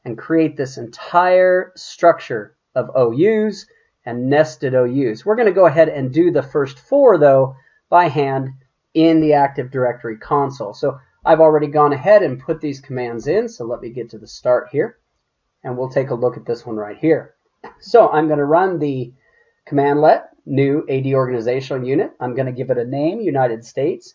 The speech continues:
and a path. Now notice the path here matches my Active Directory infrastructure path. So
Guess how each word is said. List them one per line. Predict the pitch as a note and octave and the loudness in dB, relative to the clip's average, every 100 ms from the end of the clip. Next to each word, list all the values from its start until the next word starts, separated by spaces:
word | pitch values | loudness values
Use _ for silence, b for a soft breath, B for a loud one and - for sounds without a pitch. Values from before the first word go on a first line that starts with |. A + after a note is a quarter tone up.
| - | -10
and | A#3 | -8
a | C3+ | -8
path. | - F#3+ D#3+ A#2+ - | -2 2 2 -2 -4
Now | F3 | -2
notice | G3+ B3 C4 - | 0 2 0 -4
the | C#3+ | -8
path | - C#4 A3 C#3 C#3 - _ _ _ _ | -2 0 2 2 -2 -8 _ _ _ _
here | A3 A3 | 2 4
matches | G3+ E3+ D#3+ E3+ - G3+ G3+ - | 4 0 0 -2 -2 -2 -2 -2
my | A3 | 0
Active | E3+ D3 - D3+ | 2 0 -2 -6
Directory | D3+ C3+ C3 C#3+ E3 | 0 0 0 -2 -2
infrastructure | G#3 E3+ C#3 C#3 B2+ - | -2 -4 -4 -2 -2 -6
path. | A2 B2+ G#2+ G#2+ | -6 -4 -4 -6
So | - B2 | -4 -4